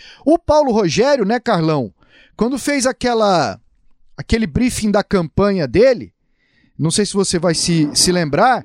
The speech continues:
ele escreveu lá, é, é, resgatar o futebol ofensivo de toque de bola do Goiás.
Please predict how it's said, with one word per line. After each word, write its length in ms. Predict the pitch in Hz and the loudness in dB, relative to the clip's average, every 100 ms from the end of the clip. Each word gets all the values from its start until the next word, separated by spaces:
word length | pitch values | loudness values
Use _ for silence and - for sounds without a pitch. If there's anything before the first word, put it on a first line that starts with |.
| _ _ | _ _
ele 140 | 175 220 | -4 -4
escreveu 480 | - 262 233 269 220 | -2 -2 0 0 2
lá, 260 | 208 202 | 2 2
é, 220 | 170 123 - | 0 -2 -8
é, 460 | 123 160 139 110 85 - - - - | -4 -2 0 -2 -8 -16 -20 -20 -6
resgatar 840 | - 233 220 247 220 - 226 262 | 0 2 2 0 -2 0 0 0
o 60 | 254 | -2
futebol 720 | - 240 - 160 202 247 233 | -6 -6 -4 0 2 4 2
ofensivo 640 | 208 226 180 - 226 240 | 0 -2 0 0 0 0
de 120 | 208 240 | -2 -4
toque 400 | - 240 - 190 | 0 0 -2 -4
de 120 | 196 | -4
bola 340 | 147 214 214 | 0 2 2
do 80 | 190 | 0
Goiás. 580 | 185 151 170 170 - | 0 2 2 0 -2